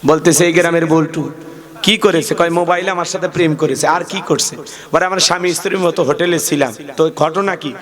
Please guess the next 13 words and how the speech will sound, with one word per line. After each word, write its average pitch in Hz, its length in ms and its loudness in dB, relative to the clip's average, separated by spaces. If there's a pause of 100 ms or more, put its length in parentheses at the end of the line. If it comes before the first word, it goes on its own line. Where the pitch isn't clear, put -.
(200)
কয় 151 140 0
আমার 165 220 -2
পেটে 165 240 0
এখন 156 220 0
ছয় 151 260 0
মাস। 139 240 -2 (1900)
যদি 156 220 6
বিয়ে 175 260 4
করে 185 260 4
ভালো, 165 320 0
না 170 160 0
হলে 170 180 -4
আমি 160 220 -4